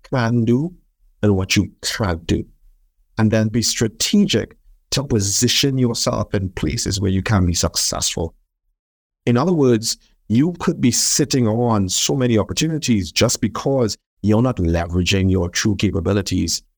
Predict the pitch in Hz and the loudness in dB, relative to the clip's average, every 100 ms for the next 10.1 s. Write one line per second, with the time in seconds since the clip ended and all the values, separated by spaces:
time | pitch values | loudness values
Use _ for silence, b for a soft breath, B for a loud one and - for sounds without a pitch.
0 | - 113 139 139 123 107 107 104 - - | -4 -2 -2 -2 -2 0 0 -2 -2 0
1 | 120 107 104 92 101 98 101 101 - - | 0 0 -2 -2 0 2 2 0 -2 -4
2 | 101 87 - - - - 80 - - - | -4 -4 -6 -6 -6 -4 -4 -4 -8 -12
3 | - _ _ - 110 113 131 127 104 85 | -14 _ _ -6 -2 0 2 2 2 0
4 | 67 - _ - - 139 139 117 92 - | -6 -8 _ -8 -2 -2 -2 -2 -2 -4
5 | - - _ _ 107 95 90 87 - _ | -8 -14 _ _ -2 0 0 -2 -6 _
6 | _ - 117 - 156 120 120 127 - 135 | _ -8 -6 -2 -2 -2 -2 -2 -4 -2
7 | 135 131 127 175 156 120 - 101 113 110 | -2 -2 -4 -2 -2 -2 -2 -2 0 0
8 | 110 104 110 143 - - - _ _ _ | 0 0 0 -2 -6 -8 -10 _ _ _
9 | 113 104 135 - 123 82 78 95 - - | -2 0 -2 0 0 0 0 -2 -2 -6